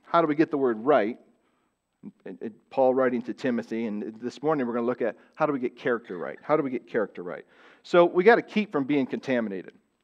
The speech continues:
Keep from being contaminated. We see this in verse twenty and twenty-one. You might have,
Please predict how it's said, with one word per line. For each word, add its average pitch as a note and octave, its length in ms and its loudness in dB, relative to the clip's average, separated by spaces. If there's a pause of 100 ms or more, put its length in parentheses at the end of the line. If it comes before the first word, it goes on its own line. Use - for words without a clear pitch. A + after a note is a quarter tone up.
Keep G3+ 280 -2
from D3+ 120 0
being C#3 220 0
contaminated. A#2 560 -4
We A2+ 80 -6
see D#3 180 0
this B2+ 220 0
in A2 140 -14
verse A2+ 320 -6 (340)
twenty C3+ 320 2
and A2 80 -6
twenty-one. A2 640 -4 (760)
You E3 100 0
might F3+ 180 8
have, D3 200 8